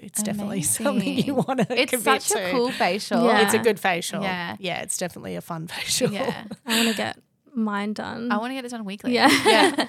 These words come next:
Speaker 1: Come on. You know
Speaker 3: <laughs> We'll
Speaker 1: where to
Speaker 3: definitely
Speaker 1: come.
Speaker 3: have to.
Speaker 2: Yeah.
Speaker 1: Yeah.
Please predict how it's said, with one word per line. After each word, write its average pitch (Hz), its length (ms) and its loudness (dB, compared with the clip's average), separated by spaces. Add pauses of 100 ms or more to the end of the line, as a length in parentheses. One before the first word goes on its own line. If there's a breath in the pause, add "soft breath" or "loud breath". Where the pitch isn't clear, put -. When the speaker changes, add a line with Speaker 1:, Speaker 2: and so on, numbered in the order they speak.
(100)
Speaker 1:
Come 214 240 -4
on. 294 480 2
You 247 140 0
know 240 60 2
Speaker 3:
<laughs> 262 80 2
We'll - 20 2
Speaker 1:
where 302 100 4
to - 60 -2
Speaker 3:
definitely 381 380 6
Speaker 1:
come. 220 80 4 (140)
Speaker 3:
have - 120 -12
to. - 140 -4
Speaker 2:
Yeah. 349 680 -2
Speaker 1:
Yeah. 262 680 6